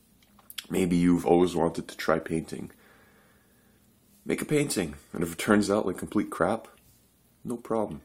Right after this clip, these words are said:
You could throw it out. No one's ever gonna see it. Only person there to judge you is yourself. How harsh do you wanna be on yourself? I mean, you could be the harshest critic in the world for yourself.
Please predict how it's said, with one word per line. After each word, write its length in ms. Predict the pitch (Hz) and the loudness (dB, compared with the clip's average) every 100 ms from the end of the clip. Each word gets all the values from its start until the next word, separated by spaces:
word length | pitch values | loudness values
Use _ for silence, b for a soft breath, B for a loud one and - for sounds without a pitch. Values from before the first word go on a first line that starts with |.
| _ - | _ -16
You 100 | 76 | -8
could 120 | 92 | -8
throw 280 | - 104 98 | 0 2 2
it 40 | |
out. 220 | 98 87 | 2 -2
No 120 | - 85 | 0 0
one's 180 | 92 | 0
ever 140 | 95 95 | -2 -2
gonna 160 | 87 | -4
see 240 | 78 - 76 | -6 -6 -4
it. 200 | 85 - b b b b _ _ _ _ _ _ _ _ _ _ _ _ _ _ _ _ - | -4 -8 b b b b _ _ _ _ _ _ _ _ _ _ _ _ _ _ _ _ 0
Only 160 | 95 | 2
person 340 | 98 92 95 82 | 2 0 -2 0
there 140 | 85 | 0
to 100 | 82 | 0
judge 300 | 71 76 90 | 0 2 2
you 180 | 82 73 | 2 -2
is 120 | 71 | -4
yourself. 600 | 71 - 82 85 90 - _ _ - _ _ b b _ - | -6 -2 0 0 -4 -14 _ _ -20 _ _ b b _ -10
How 180 | 82 80 | -4 -2
harsh 300 | 78 82 - | 2 2 0
do 80 | 82 | -4
you 60 | |
wanna 160 | 80 80 | -2 -2
be 120 | 82 | -2
on 120 | 87 | -2
yourself? 500 | 78 76 95 98 - - b b b b b b - | -4 -2 0 0 -4 -18 b b b b b b -12
I 60 | - | -6
mean, 80 | |
you 80 | 71 | -4
could 100 | 85 | -2
be 100 | 78 | -2
the 100 | - | -4
harshest 500 | - 80 78 - - | -4 -2 -2 -4 -8
critic 280 | - 78 76 | -2 -2 -2
in 60 | 73 | -6
the 60 | |
world 360 | 69 85 127 - | -4 -2 -2 -4
for 140 | - - | -8 -8
yourself. 520 | - - - - | -8 -12 -16 -20